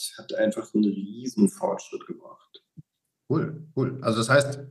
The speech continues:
Speaker 2: klar, Handicap verbessert, aber nur, nur drei Turniere gespielt, wenn ich das richtig rausgehört
Speaker 1: Genau, drei
Speaker 2: habe.
Speaker 1: oder vier, ja.
Speaker 2: Oder vier
Speaker 1: Genau.
Speaker 2: aus, aus, aus Zeitgründen. Einmal diese,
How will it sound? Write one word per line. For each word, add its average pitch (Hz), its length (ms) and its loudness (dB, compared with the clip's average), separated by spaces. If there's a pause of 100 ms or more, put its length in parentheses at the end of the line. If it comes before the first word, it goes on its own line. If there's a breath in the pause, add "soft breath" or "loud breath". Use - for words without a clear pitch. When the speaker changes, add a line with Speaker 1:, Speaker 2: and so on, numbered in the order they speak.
Speaker 2:
klar, - 180 4
Handicap 139 320 6
verbessert, 143 340 6
aber 139 180 6
nur, 135 200 6
nur 135 280 2
drei 131 240 6
Turniere 170 360 4
gespielt, 185 380 2
wenn 170 80 6
ich 165 60 6
das - 140 -4
richtig 185 380 0
rausgehört 175 400 8
Speaker 1:
Genau, 170 100 6
drei 127 120 10
Speaker 2:
habe. 135 40 8
Speaker 1:
oder 135 140 8
vier, 101 420 4
ja. - 260 0
Speaker 2:
Oder 139 220 6
vier 170 160 6
Speaker 1:
Genau. 190 140 10
Speaker 2:
aus, 147 300 4
aus, - 280 -14
aus 123 180 2
Zeitgründen. 170 600 4
Einmal 147 260 6
diese, 139 600 2